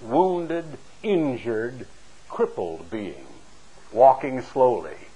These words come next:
great gaping wounds, one eye perhaps clear out of the socket. He is wearing a robe drenched with his own blood,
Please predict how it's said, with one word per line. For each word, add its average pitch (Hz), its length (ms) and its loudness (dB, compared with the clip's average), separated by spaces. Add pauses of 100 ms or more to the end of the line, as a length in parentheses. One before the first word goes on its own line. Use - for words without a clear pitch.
(280)
great 131 480 2
gaping 135 500 -2
wounds, 120 540 -4 (300)
one 139 220 2
eye 135 460 2
perhaps 131 380 0
clear 147 260 4
out 139 200 4
of 117 80 -2
the 113 80 -6
socket. 127 580 0 (320)
He 139 160 -2
is 127 360 0 (160)
wearing 175 520 6
a 139 100 0
robe 135 580 6 (360)
drenched 156 460 2
with 147 200 0
his 135 240 0
own 139 320 -4
blood, 110 540 2